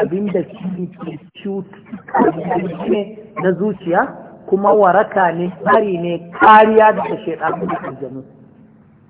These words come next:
Allah ce, "Wa idza qara'ata al-Qur'ana ja'alna bainaka wa bainal ladina la yu'minuna bil akhirati hijaban mastura." Idan kana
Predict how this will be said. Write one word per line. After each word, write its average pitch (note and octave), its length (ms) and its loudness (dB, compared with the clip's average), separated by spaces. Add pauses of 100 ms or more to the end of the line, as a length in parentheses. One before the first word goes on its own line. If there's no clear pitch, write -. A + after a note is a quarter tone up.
(600)
Allah F#3+ 300 0
ce, F#3 60 0
"Wa F#3 140 4
idza G#3 380 2
qara'ata F#3 480 0
al-Qur'ana E3 920 0 (440)
ja'alna F3+ 720 -2
bainaka F#3+ 520 0
wa E3 140 6
bainal F3+ 480 0
ladina E3+ 440 -6
la F3 180 0
yu'minuna F3 580 -6
bil D#3 220 -10
akhirati G3 680 -4 (420)
hijaban E3+ 840 -2
mastura." D3+ 680 -4 (400)
Idan F#3+ 200 -4
kana A3 240 2